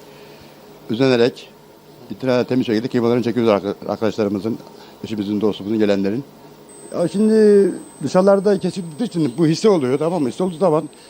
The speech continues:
etin her türlü şey maddesi var içinde mesela. Kıymalık derken şöyle, kıymalık da fazla oluyor.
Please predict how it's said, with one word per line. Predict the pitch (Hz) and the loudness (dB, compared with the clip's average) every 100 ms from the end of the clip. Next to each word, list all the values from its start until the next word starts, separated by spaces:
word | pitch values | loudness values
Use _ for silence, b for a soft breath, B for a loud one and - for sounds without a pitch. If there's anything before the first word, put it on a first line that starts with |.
| B B | B B
etin | 165 180 | -6 2
her | 220 | 2
türlü | - 175 | 2 -4
şey | 160 180 190 - 143 | 0 0 0 -10 -8
maddesi | 170 156 151 175 | -4 -4 -4 -4
var | 147 | -4
içinde | 123 123 | -4 -4
mesela. | 120 131 | -2 -4
Kıymalık | 117 180 190 180 170 | 0 0 2 0 2
derken | 196 165 165 | 0 0 -4
şöyle, | 143 151 160 180 | -2 -2 -2 -2
kıymalık | - 151 170 | -6 -6 -6
da | 170 | -4
fazla | 156 165 190 | -4 -2 -2
oluyor. | 117 147 | 0 -2